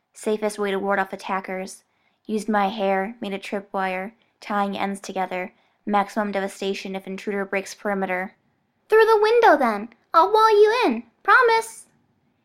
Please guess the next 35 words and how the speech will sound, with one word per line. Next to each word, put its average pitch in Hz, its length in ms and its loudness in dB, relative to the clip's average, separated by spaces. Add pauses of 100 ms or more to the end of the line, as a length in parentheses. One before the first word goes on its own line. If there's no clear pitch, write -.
(140)
He 254 120 -2
nodded. 233 520 4
With 214 140 -6
excessive 247 420 -8
care, 208 240 -4
he 220 100 -8
climbed 208 320 -4
on 247 80 -4
top 240 220 -8
of - 140 -16
the 202 80 -8
jars 185 420 -4
that 196 100 -4
were 190 100 -4
precariously 240 600 -6
balanced 208 440 -6
on 185 140 -8
one 196 120 -8
another 190 440 -6 (420)
and 233 140 -4
slipped 285 280 -4
out 233 220 0
through 220 120 -10
another 214 380 -4
aperture 220 420 -10
in 202 140 -4
the 190 120 -8
arrangement, 190 640 -10 (220)
higher 196 300 -2
up. 202 180 -4 (540)
He 240 120 -6
stumbled 233 420 0
as 190 120 -2
he 202 80 -8
landed. 190 480 -8